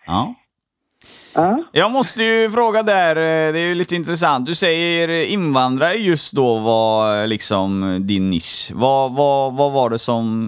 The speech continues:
Speaker 1: eh, var speciellt med det?
Speaker 2: Jag vet inte. <clears throat> Spänningen,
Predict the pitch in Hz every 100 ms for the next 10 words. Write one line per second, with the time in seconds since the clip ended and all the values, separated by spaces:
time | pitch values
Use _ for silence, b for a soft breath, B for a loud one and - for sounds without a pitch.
0 | 101 - - - 85 98 65 62 67 71
1 | 117 120 117 - 117 110 120 120 131 -
2 | _ _ _ _ _ _ _ _ _ _
3 | - B B B B B B B - 160
4 | 202 180 175 175 - - 226 202 170 -
5 | 233 208 185 185 190